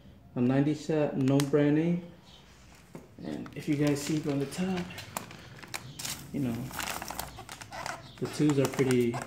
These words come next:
you know, pretty good. I believe this throws ninety quarter sticks in the air. I'll sh-, I'll demo that out also.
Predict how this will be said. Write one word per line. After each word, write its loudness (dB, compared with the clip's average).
you -2
know, -2
pretty 2
good. 2
I 2
believe 8
this 6
throws 6
ninety 4
quarter 2
sticks -2
in -2
the 2
air. 0
I'll 0
sh-, -6
I'll 2
demo 6
that 4
out 2
also. 0